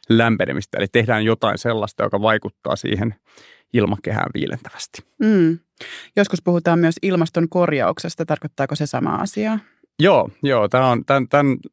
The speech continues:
Speaker 1: termin on lanseerannut mun käsittääkseni tämmöiset Operaatio Arktiksen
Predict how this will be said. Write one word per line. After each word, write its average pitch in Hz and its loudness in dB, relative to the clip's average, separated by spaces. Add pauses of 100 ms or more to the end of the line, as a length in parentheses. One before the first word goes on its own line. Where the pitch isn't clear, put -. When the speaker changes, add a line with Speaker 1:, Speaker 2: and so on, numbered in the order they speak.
Speaker 1:
termin 113 2
on 110 0
lanseerannut 104 2
mun 101 -4
käsittääkseni 101 0
tämmöiset 98 0 (280)
Operaatio 110 -2
Arktiksen - -2